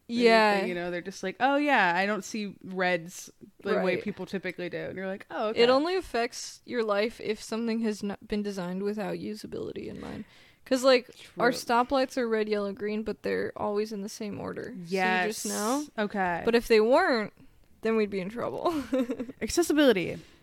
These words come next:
Speaker 1: Yeah.
Speaker 2: Try it out sometime. Try it out.
Speaker 1: Anyway, we should probably wrap up, huh?
Speaker 2: Probably. I mean,
Speaker 1: Brendan's
Speaker 2: this has
Speaker 1: given
Speaker 2: been
Speaker 1: us the
Speaker 2: a phenomenal episode. Um,
Speaker 1: I think so.
Speaker 2: we've really,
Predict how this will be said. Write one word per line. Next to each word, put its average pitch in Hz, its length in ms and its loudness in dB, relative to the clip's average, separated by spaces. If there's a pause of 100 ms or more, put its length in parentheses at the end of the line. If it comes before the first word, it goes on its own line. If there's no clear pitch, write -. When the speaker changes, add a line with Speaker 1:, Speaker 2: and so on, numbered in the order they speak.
(100)
Speaker 1:
Yeah. 120 300 -6 (480)
Speaker 2:
Try 302 180 6
it 277 80 8
out 247 120 8
sometime. 165 480 -4 (1700)
Try 214 180 -6
it 185 40 -4
out. - 260 -10 (180)
Speaker 1:
Anyway, 208 500 -8 (580)
we 233 80 -8
should - 120 -14
probably 226 180 0
wrap 214 260 0
up, 247 220 -4
huh? 240 160 -8 (500)
Speaker 2:
Probably. 202 840 4
I 180 60 0
mean, 226 140 0
Speaker 1:
Brendan's 254 220 4
Speaker 2:
this 381 100 2
has - 40 -10
Speaker 1:
given 277 280 6
Speaker 2:
been 220 80 2
Speaker 1:
us 214 160 -4
the 190 380 -6 (200)
Speaker 2:
a 220 100 -2
phenomenal 208 600 2
episode. 175 720 -2 (160)
Um, 180 560 -4
Speaker 1:
I 226 60 0
think 233 180 0
so. - 380 -6
Speaker 2:
we've 208 160 -8
really, 285 420 2